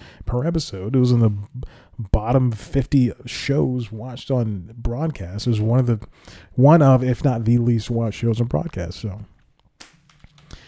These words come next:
there you go. Amazon is, uh, that, but I wanna get back to that, that thirty-nine percent of the audience to thirty-five and forty-nine. That's, um,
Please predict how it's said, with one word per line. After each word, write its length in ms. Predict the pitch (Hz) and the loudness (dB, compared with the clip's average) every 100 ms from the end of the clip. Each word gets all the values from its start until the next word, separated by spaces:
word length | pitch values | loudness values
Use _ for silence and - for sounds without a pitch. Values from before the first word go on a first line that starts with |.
| _ - | _ -4
there 100 | 120 | -2
you 60 | |
go. 100 | 113 - - - | -2 -4 -10 0
Amazon 640 | 147 151 139 135 131 127 | 4 6 6 6 4 2
is, 560 | 113 113 123 117 107 117 | -2 -2 2 2 0 -2
uh, 400 | 110 107 101 98 | -2 -2 -4 -8
that, 320 | 131 151 139 127 | 0 2 4 4
but 320 | 127 120 117 | 4 2 -2
I 100 | 127 | 0
wanna 220 | 147 156 | 4 4
get 100 | 139 | 4
back 160 | 123 107 | 0 -2
to 80 | |
that, 160 | 123 104 | -6 -6
that 200 | 117 101 | -8 -10
thirty-nine 300 | - 127 113 | -8 -6 -6
percent 400 | 104 104 - 107 | -6 -8 -6 -8
of 100 | 98 | -8
the 140 | 104 101 | -8 -4
audience 480 | 110 98 95 - - | -4 -4 -8 -12 -8
to 260 | 113 98 | -6 -4
thirty-five 360 | - 107 104 92 | -6 -8 -8 -10
and 80 | 104 | -8
forty-nine. 400 | 104 98 113 98 | -8 -6 -6 -6
That's, 260 | 107 - | -8 -4
um, 320 | 120 98 92 | -4 -4 -8